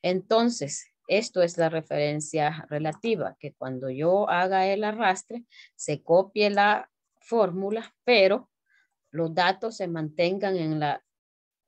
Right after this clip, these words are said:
en la celda que corresponde. Por ejemplo,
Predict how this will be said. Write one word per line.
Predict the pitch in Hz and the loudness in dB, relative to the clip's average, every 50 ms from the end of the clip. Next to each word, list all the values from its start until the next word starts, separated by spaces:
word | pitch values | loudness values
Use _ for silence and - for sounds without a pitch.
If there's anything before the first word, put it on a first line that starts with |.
| _ _ | _ _
en | 160 170 160 156 151 | -2 0 0 0 -2
la | 143 135 | -2 -4
celda | - - 180 180 196 208 185 180 160 - | -2 0 0 0 0 0 -2 -4 -4 -2
que | - 151 151 | -6 -8 -6
corresponde. | - 151 143 147 147 156 - _ - 233 233 214 185 - - | -6 -6 -6 -4 -6 -6 -8 _ 0 2 2 2 0 -2 -6
Por | - _ 123 123 | -8 _ -8 -8
ejemplo, | 127 151 - 220 214 202 202 190 202 - 185 208 240 | -8 -4 0 2 2 2 0 -4 -8 -8 -8 -8 -8